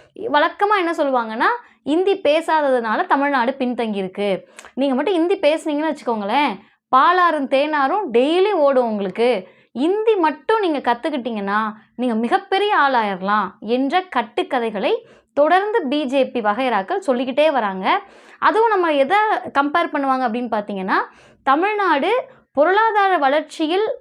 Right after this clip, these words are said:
குறைந்து போனால் அதற்கு காரணம் உங்களுக்கு இந்தி தெரியாதது தான். தமிழ்நாடு ஏதாவது ஒரு சோர்வை அடைந்தாலோ அல்லது குறியீடுகள்ல கீழே வந்தாலோ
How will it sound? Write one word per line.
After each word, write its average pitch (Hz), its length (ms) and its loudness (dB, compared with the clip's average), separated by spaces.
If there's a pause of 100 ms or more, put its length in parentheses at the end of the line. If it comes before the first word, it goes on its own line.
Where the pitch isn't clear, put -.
குறைந்து 349 460 0
போனால் 269 500 0
அதற்கு 226 320 -2
காரணம் 339 440 2
உங்களுக்கு 254 280 -2
இந்தி 220 100 -6
தெரியாதது 185 460 -4
தான். 185 300 -2 (440)
தமிழ்நாடு 381 920 2
ஏதாவது 359 640 2
ஒரு 320 340 0
சோர்வை 320 440 0
அடைந்தாலோ 254 720 0 (280)
அல்லது 302 500 2
குறியீடுகள்ல 349 680 2
கீழே 302 260 -2
வந்தாலோ 226 580 0